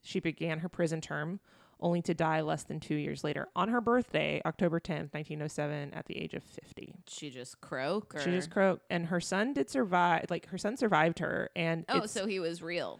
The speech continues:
Speaker 1: He was real. He was
Speaker 2: Okay.
Speaker 1: definitely real. It is unclear if he sent, she sent Emil back to Canada to be raised by her grandparents or left him with the women in the brothel to be raised, or maybe a
Speaker 2: Mm.
Speaker 1: combination of both. Can't really tell.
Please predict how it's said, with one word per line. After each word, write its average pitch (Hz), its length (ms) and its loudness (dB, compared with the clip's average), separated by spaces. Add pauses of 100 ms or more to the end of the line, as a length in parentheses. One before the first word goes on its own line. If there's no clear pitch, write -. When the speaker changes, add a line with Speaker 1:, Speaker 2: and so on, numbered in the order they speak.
(140)
Speaker 1:
He 294 140 8
was 339 120 10
real. 185 220 6 (140)
He 262 80 0
was 233 80 2
Speaker 2:
Okay. 220 80 4
Speaker 1:
definitely 208 240 2
real. 180 320 6
It 208 200 2
is 208 280 2 (100)
unclear 226 1200 0 (100)
if 170 400 0
he 196 300 -6
sent, - 480 -6
she 202 140 -6
sent 185 260 -6
Emil 170 640 0 (120)
back 160 380 0
to 156 720 -2 (300)
Canada 214 560 0
to 202 100 -6
be 170 140 -2
raised 165 240 -2
by 151 100 0
her 151 180 -4
grandparents 262 680 -4
or 170 120 4
left 170 420 0
him 165 320 -2
with 170 340 2
the 160 220 -2
women 165 300 -2
in 165 80 -4
the - 60 -4
brothel - 540 -4
to - 100 -14
be - 200 -6
raised, - 460 -8
or - 80 -2
maybe - 240 -6
a - 80 -6
Speaker 2:
Mm. 180 80 -6
Speaker 1:
combination 165 460 -4
of 156 80 -6
both. - 180 -10
Can't - 160 -8
really 165 140 -2
tell. 156 200 -4